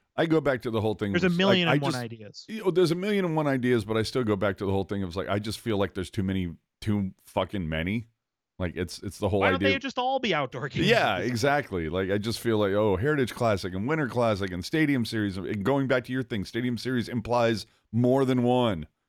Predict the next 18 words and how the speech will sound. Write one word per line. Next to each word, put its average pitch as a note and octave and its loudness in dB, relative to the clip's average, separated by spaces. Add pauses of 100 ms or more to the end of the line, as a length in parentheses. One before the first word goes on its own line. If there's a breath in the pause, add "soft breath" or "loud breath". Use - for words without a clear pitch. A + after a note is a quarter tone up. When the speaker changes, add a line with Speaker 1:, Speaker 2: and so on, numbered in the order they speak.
(580)
Speaker 1:
And G2 -2 (100)
to, G#2 -2 (160)
to - -8
do A2 -2
some A2 -6
shit - -4
like F#2+ -2
that. F2+ 0
So, F#2 -2
yeah, G2 0
I'm, G#2+ -2
I'm G#2 -4
kind D3+ -2
of A#2 -4
done B2 2
with A#2+ -2
it. A#2+ 0
It's, G#2+ -4